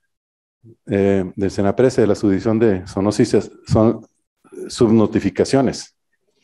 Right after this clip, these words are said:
porque por ahí anda mucha gente con brucelosis y no sabe que trae brucelosis. Nosotros tuvimos un, una, una oportunidad de hacer un estudio aquí en Chihuahua hace muchísimos años, estamos hablando de los noventas,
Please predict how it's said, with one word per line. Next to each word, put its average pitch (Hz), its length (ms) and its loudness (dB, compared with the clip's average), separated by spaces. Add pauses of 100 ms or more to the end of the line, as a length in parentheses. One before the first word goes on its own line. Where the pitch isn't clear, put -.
(480)
porque 92 440 0
por 98 200 2
ahí 120 100 4
anda 127 160 2
mucha 120 240 0
gente 120 300 -2
con 98 280 -4 (100)
brucelosis 98 680 0
y 113 60 0
no 110 100 -2
sabe 95 320 0
que 92 80 -2
trae 95 200 0
brucelosis. 85 680 -4 (1120)
Nosotros 120 220 2
tuvimos 120 240 4
un, 127 380 2
una, 117 560 2
una 110 600 2 (220)
oportunidad 110 640 2
de 117 80 4
hacer 110 180 0
un 117 140 2
estudio 113 400 2
aquí 113 180 -4
en 107 140 -2
Chihuahua 104 420 2
hace 104 140 -4
muchísimos 110 500 -2
años, 107 380 -2 (540)
estamos 101 300 -4
hablando 95 340 0
de 90 240 -2 (160)
los 92 200 -4
noventas, 92 640 -2